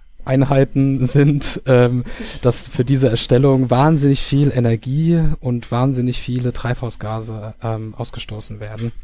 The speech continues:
Und, ähm, das eben einen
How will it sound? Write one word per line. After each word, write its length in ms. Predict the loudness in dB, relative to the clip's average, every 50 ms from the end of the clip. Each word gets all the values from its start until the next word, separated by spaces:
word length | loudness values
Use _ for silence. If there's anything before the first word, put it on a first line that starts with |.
| -14 -16 _ _ _ _ _ _ _ _ -18 -12 -8 -6
Und, 320 | -6 -6 -6 -8 -12 -14 -14 -16 -16 -18 -18 -18 -18 -18 -20 -20 -12 -6 -2
ähm, 400 | 0 0 0 0 0 -4 -6 -8 -12 _ -2
das 220 | -2 -2 -2 -2
eben 360 | 0 2 2 4 4 4 4 2
einen 220 | 2 0 0 -4